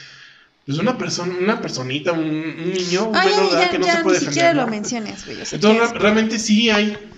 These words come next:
Speaker 1: hay maneras de que sí se tienen que reportar ese tipo de contenido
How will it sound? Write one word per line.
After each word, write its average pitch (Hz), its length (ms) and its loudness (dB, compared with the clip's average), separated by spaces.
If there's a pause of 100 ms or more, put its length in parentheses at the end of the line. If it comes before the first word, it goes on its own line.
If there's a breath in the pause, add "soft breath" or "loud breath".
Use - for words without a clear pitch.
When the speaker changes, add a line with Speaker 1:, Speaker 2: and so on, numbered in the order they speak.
(120)
Speaker 1:
hay 180 140 0
maneras 190 440 2
de 170 100 -2
que - 120 -6
sí - 160 -8
se 180 140 -4
tienen 170 260 -6
que 180 80 -4
reportar - 380 -4
ese 151 140 -4
tipo 175 300 -4
de 131 100 0
contenido 135 640 -6